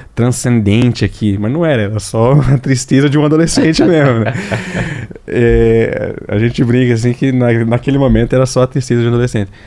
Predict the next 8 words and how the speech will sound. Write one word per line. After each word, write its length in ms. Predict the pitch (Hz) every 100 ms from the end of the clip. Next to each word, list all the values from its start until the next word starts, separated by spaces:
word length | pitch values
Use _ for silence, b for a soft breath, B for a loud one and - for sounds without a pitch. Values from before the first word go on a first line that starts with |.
| B B B -
Mas 1040 | 104 107 107 107 107 104 101 - - - -
realmente, 420 | 143 156 113 95
o 20 |
projeto 260 | 110 107 110
ele 100 | 117
tem 180 | 120 123
essa 180 | 120 117
característica 760 | 117 110 127 110 95 - 101